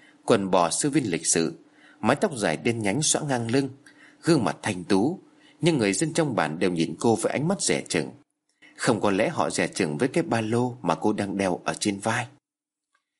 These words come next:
Vợ chồng cô Muôn không được xuất hiện khi đón Vân. Việc vẫn xảy ra bình thường, chỉ đến khi đệ tử dẫn đường của thầy Mo A Cố đưa Vân đến trước cửa nhà thầy Mo. Bỗng nhiên Vân khựng lại. Người phụ nữ đi cùng Vân lúc đó chính là dì Phượng. Cô không khỏi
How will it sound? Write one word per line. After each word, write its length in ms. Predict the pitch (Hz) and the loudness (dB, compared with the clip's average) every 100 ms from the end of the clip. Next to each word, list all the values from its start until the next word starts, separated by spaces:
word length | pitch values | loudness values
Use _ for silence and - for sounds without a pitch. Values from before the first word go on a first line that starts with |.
| _ - | _ 0
Vợ 120 | 113 | 2
chồng 180 | 110 95 90 | 4 0 0
cô 100 | 131 | 0
Muôn 220 | 127 113 | 2 0
không 200 | - 151 | 0 0
được 120 | 147 | 0
xuất 200 | - 185 | 0 -2
hiện 240 | - 80 - | 0 -2 -2
khi 120 | - | -4
đón 240 | 98 98 156 | -2 -2 0
Vân. 240 | 131 131 - _ _ - - - - | 0 -2 -6 _ _ -20 -20 -12 2
Việc 240 | 120 98 | 2 4
vẫn 120 | 185 | 0
xảy 200 | 185 107 | 0 0
ra 120 | 92 | 2
bình 260 | 160 104 78 | 2 0 -2
thường, 300 | 73 92 71 67 _ _ _ _ | 0 2 0 -4 _ _ _ _
chỉ 120 | - | 2
đến 160 | 110 139 | 4 2
khi 180 | 165 147 | 2 2
đệ 140 | 113 82 | 2 2
tử 140 | 95 | 0
dẫn 240 | 85 139 165 | 2 0 2
đường 240 | 104 80 | 0 2
của 100 | 82 | 0
thầy 180 | 87 78 | 0 0
Mo 160 | 80 107 | 0 0
A 180 | 101 104 | 0 -4
Cố 320 | - 98 151 196 - - - | -2 0 0 -4 -14 -16 0
đưa 120 | 123 | 2
Vân 280 | 113 98 101 | 2 0 0
đến 140 | 135 | -2
trước 140 | - - | -2 -2
cửa 120 | 104 | 0
nhà 260 | 78 78 69 | 0 -2 -4
thầy 160 | 87 69 | -4 -4
Mo. 320 | 76 107 107 - _ _ _ _ - - | -2 -2 -4 -8 _ _ _ _ -20 -2
Bỗng 220 | 123 143 | 2 4
nhiên 260 | 147 120 110 | 2 0 0
Vân 180 | 127 123 | 0 0
khựng 260 | - - | -4 -4
lại. 240 | 80 76 - - _ _ _ | -2 -2 -4 -12 _ _ _
Người 100 | 123 | 0
phụ 160 | 104 117 | 2 2
nữ 180 | 123 190 | 2 2
đi 140 | 160 | 0
cùng 260 | 165 92 82 | 0 -2 0
Vân 180 | 123 | 0
lúc 180 | 127 180 | 0 0
đó 200 | 110 107 143 | 0 0 0
chính 180 | 190 | 0
là 100 | 92 | 0
dì 200 | 71 76 67 | -2 -2 -4
Phượng. 300 | - 82 - - _ _ | 0 0 -2 -10 _ _
Cô 100 | 160 | 0
không 220 | 160 147 | 2 0
khỏi 200 | - 76 | 0 -2